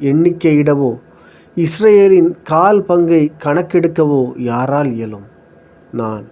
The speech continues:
நேர்மையாளர் இறப்பை அடைவேனாக. என் முடிவும் அவர் போன்று இருப்பதாக.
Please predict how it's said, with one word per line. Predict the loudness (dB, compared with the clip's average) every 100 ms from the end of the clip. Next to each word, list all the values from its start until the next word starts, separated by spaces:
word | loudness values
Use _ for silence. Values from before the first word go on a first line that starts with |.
| -8
நேர்மையாளர் | -4 -4 -4 -4 -4 -8 -12 -14
இறப்பை | -10 -10 -10 -8 -8 -8 -14 _ _
அடைவேனாக. | -10 -4 -2 -2 -2 -6 -10 -16 -20 -20 _ _ _ _ _ _ -2
என் | 0
முடிவும் | 2 2 2 2 0 -2 -4 -14 _ _
அவர் | -8 -6 -6
போன்று | -4 -4 -2 -6
இருப்பதாக. | -8 -10 -10 -12 -14 -20